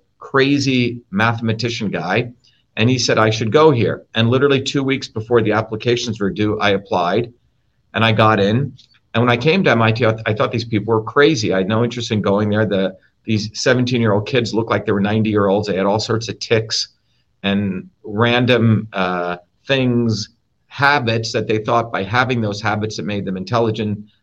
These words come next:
high-pitched voices, uh, very interesting characters, you know, and, but they developed these characteristics. So I had no interest in going to M I T. It was only after one of my high school teachers said, "You like Boston, it's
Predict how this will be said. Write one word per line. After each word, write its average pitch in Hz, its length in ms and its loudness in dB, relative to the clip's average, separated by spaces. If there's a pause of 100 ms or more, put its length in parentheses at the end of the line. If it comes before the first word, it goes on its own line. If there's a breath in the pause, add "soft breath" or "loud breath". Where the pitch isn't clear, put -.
high-pitched 110 580 -4
voices, 135 640 2 (520)
uh, 120 80 -6 (160)
very 202 220 6
interesting 147 340 -2
characters, 117 600 0
you 113 80 0
know, 120 260 2
and, 123 140 0
but 139 160 4
they 131 100 2
developed 135 460 2
these 120 160 -4
characteristics. 110 800 -4 (520)
So - 180 -2
I 151 100 6
had 160 80 2
no 160 160 2
interest 170 240 -4
in 147 80 0
going 139 220 2
to 123 60 2
M 117 100 2
I 110 100 2
T. 123 140 -2
It 120 40 2
was 117 140 0
only 160 480 2
after 127 340 -2
one 120 120 0
of 120 60 -2
my 110 120 0
high 131 160 0
school 123 280 -4
teachers 110 380 -4
said, 107 140 -2
"You 104 120 -2
like 117 300 -2
Boston, 123 500 -2
it's 110 260 -6